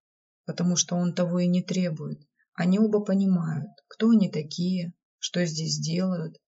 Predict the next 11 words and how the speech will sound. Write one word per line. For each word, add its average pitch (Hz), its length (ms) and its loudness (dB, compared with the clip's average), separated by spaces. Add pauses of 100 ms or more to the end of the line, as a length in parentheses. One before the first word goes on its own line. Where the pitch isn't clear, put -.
(380)
Нет 233 320 4
во 175 100 0
всём 175 320 -2
этом 165 220 -4
никакой 165 460 -2
сказки. 170 680 -6 (500)
Есть 175 220 0
только 175 260 -2
расчёт 202 460 4
и 196 40 0
похоть. - 600 -8